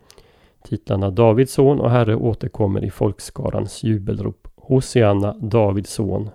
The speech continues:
välsignade han som kommer i Herrens namn." <clears throat> Om man dessutom förstår Hosianna-ropet i dess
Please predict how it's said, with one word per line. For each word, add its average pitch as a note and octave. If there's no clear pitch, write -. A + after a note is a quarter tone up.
välsignade A#2+
han G#2
som -
kommer G2
i G#2+
Herrens G#2
namn." B2+
<clears throat> -
Om -
man G#2
dessutom B2+
förstår A#2+
Hosianna-ropet G#2+
i G#2+
dess -